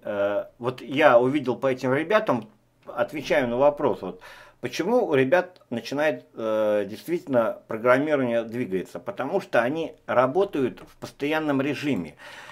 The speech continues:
Э, что де-, э, что делать неправильно? Если взять вот эту вот черту, как время за, а, год, один год, да?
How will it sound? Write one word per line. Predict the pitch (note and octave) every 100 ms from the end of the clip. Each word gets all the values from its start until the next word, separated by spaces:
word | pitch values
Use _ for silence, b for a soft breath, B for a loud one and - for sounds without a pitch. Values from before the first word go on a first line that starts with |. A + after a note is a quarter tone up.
| B B B B B B -
Э, | A2+ G2+ G2 G2 - -
что | - - G#3
де-, | D#3+ E3
э, | - C3 C3 B2 A#2+ - - -
что | - G3
делать | D3+ F3 E3+ D#3+
неправильно? | D#3 C#3 C#3 G#2 G2
Если | G#2+ B2+ D#3
взять | C3+ F3+ B2+
вот | C3+ D#3+
эту | D3 D3
вот | C3+ - - -
черту, | D3+ C#3 E3+ C#3 G2+ - - -
как | C3 - -
время | A2+ C#3 E3+ A#2+ G2+
за, | A2+ B2+ A2 G2+ -
а, | A2 G#2 G#2
год, | C3 G#3+ G#3+
один | - G#2 A2+ C3+ B2+
год, | C3 F#2+ E2
да? | A2+ D3